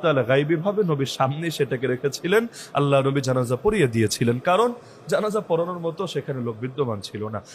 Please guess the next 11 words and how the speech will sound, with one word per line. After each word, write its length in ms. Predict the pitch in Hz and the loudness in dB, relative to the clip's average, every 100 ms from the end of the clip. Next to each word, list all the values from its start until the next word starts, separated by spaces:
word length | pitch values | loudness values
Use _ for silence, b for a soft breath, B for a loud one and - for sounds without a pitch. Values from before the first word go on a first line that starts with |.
| B | B
এবং 200 | 185 190 | -2 2
আল্লাহ 300 | 175 180 202 | 2 4 2
নবীও 260 | 208 226 | 0 -2
স্বীকৃতি 420 | 196 220 - 220 160 | -2 -4 -6 -6 -2
দিয়েছেন, 480 | 131 120 - 123 95 B - | 0 0 0 -2 -4 B -2
আজকে 300 | 156 - 185 | -2 0 -2
একজন 300 | 151 139 143 | 0 -2 -6
নেককার 380 | 127 131 170 | -6 -4 -4
লোকের 340 | 151 135 127 110 | -2 -4 -4 -4
মৃত্যু 300 | 131 - 117 | -6 -8 -4
হয়েছে। 400 | 104 95 - | -4 -4 -6